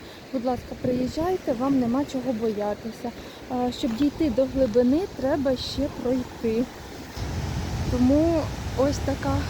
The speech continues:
перевага, е, даного, е, населеного пункту Приморськ. Е, велика піщана лінія,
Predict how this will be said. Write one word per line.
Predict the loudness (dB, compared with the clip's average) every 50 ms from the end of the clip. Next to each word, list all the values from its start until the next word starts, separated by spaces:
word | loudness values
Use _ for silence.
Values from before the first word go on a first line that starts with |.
| -4 -2 0
перевага, | 2 2 2 2 2 2 0 0 0 0 0 0 0 0 2 0 0
е, | 0 0 0 0 0 2 2 2 2 2
даного, | 2 2 2 2 2 2 2 2 0 0 2 2 2 4 4 2 2 0 0 -4 -4 -6 -4 -6 -6 -6 -6 -6 -6 -6 -6 -6 -6 -4 -4 -4 -4 -4 -4 -2 -2 0 0
е, | 0 0 0 -2 -2 -2 -2 -2 0 0 2 0
населеного | 2 2 0 2 2 4 4 4 4 2 2 0 -2 -2 0
пункту | 2 2 2 2 0 -2 -6 -4 0
Приморськ. | 4 4 4 4 4 0 -2 -2 -2 -4 -4 -6 -8 -6 -6 -6 -4 -4 -6 -6 -4 -4 -2 -2 -2 -4 0 0
Е, | 2 2 2 2 2 2 0 0 2 2
велика | 2 4 4 2 0 0 0 -2 -2 -2 -2 -4 -8 -10 -8 -8 -10 -10 -10 -8 -4 -2
піщана | -2 -2 -2 -4 -4 -2 0 2 2 4 4 4 2 2 2
лінія, | 2 2 2 2 2 2 2 4 4 4 4 4